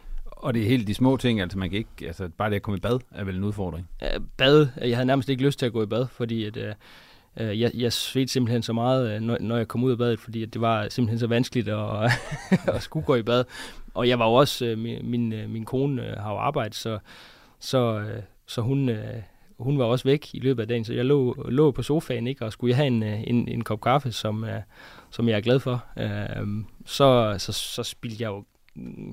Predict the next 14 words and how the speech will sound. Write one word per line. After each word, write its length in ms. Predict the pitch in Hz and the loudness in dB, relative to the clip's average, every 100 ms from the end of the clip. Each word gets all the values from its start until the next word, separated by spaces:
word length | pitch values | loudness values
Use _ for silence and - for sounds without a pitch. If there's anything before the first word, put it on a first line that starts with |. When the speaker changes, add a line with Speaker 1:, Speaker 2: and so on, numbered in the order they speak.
| 123 - | -16 -16
Speaker 2:
så 100 | 120 | -14
skoldede 420 | - 123 143 131 | -2 2 4 4
jeg 140 | 117 | 4
mig 80 | 113 | 0
jo 100 | 113 | 0
selv. 320 | - 156 - - | 2 0 0 -6
Altså, 220 | - 120 | -6 -4
der 140 | 131 | 2
var 160 | 127 113 | 4 4
mange 240 | 107 165 | 2 2
dagligdags 460 | 135 185 151 123 - | 4 4 2 -2 -2
ting, 180 | 147 123 | -6 -6
som 140 | 113 | -8
var, 240 | 113 107 | -6 -6